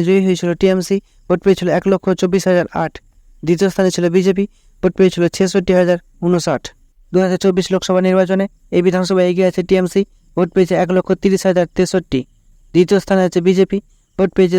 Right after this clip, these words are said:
ষাট হাজার পাঁচশো পঁচিশ। দু হাজার ছাব্বিশ সালে বিধানসভা নির্বাচনে মহেশতলা বিধানসভা থেকে সম্ভব জয়ী হতে পারে টিএমসি। পরবর্তী বিধানসভা বজবজ, এখানে বিধায়ক আছেন অশোক কুমার দেব। দু হাজার একুশ সালে বিধানসভা নির্বাচনে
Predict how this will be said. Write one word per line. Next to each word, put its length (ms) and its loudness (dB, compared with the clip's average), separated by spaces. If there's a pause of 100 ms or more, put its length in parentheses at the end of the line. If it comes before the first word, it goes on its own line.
ষাট 220 -2
হাজার 220 2 (100)
পাঁচশো 300 -2 (100)
পঁচিশ। 340 -4 (640)
দু 100 0
হাজার 220 0
ছাব্বিশ 220 0
সালে 200 2
বিধানসভা 340 0
নির্বাচনে 420 0 (300)
মহেশতলা 400 0
বিধানসভা 400 0
থেকে 200 -2
সম্ভব 200 0 (140)
জয়ী 180 0
হতে 160 0
পারে 160 0 (440)
টিএমসি। 480 2 (1080)
পরবর্তী 400 2
বিধানসভা 460 -2
বজবজ, 340 0 (420)
এখানে 280 0
বিধায়ক 320 -2
আছেন 160 -2 (140)
অশোক 220 -4
কুমার 300 -2
দেব। 140 0 (420)
দু 140 -2
হাজার 200 0
একুশ 160 -4
সালে 200 0
বিধানসভা 340 -2
নির্বাচনে 380 -2